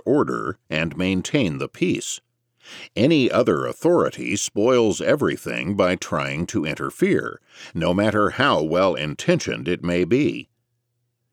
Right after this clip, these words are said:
In the free market established by the natural order, the pure desire for profit will be the soul of every market for buyer and seller alike,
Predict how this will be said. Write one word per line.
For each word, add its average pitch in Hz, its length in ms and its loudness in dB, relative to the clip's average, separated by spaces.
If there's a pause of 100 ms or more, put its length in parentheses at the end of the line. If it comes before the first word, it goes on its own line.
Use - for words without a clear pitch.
(340)
In 120 220 4
the 95 80 4
free 190 320 0
market 110 480 0
established 80 800 -2
by 82 160 0
the 73 140 -2
natural 69 640 -2
order, 60 440 0 (280)
the 90 160 2
pure 160 420 2
desire 90 600 0
for - 260 -6
profit - 720 -2
will 82 220 0
be 98 160 2
the 82 160 -2
soul 76 500 0
of 76 220 -2
every 127 400 2
market 117 500 -2
for 73 220 -2
buyer 101 540 0
and 80 300 -4
seller 69 460 0
alike, 101 520 0